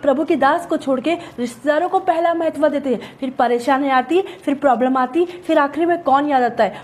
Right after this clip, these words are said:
परमेश्वर याद आता है, प्रभु का दास याद आता है। तो मैं बोलूँगी, हम वो जब हमारे, हमारे एरिया से जाता है, आता है, चाहे आपके एरिया से रोज़ जाना पड़े, आप उसका आदर करें, आप उसका respect करें,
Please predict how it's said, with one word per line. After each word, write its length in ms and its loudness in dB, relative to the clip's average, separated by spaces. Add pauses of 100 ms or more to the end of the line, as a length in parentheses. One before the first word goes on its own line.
(100)
परमेश्वर 580 0
याद 220 4
आता 160 0
है, 100 -2 (180)
प्रभु 220 -2
का 160 2
दास 420 0
याद 220 2
आता 220 -2
है। 80 -4 (200)
तो 100 4
मैं 180 0
बोलूँगी, 340 0
हम 280 -4
वो 120 0
जब 140 -4
हमारे, 400 -2 (120)
हमारे 440 -4
एरिया 260 0
से 140 -4
जाता 400 -4
है, 280 -8 (120)
आता 300 -4
है, 200 -4 (300)
चाहे 160 4
आपके 400 -4
एरिया 220 2
से 160 -4
रोज़ 220 2
जाना 260 -2
पड़े, 300 -2 (220)
आप 180 -2
उसका 240 -2
आदर 520 -2
करें, 360 -4
आप 160 -4
उसका 220 -2
respect 640 -4
करें, 220 -2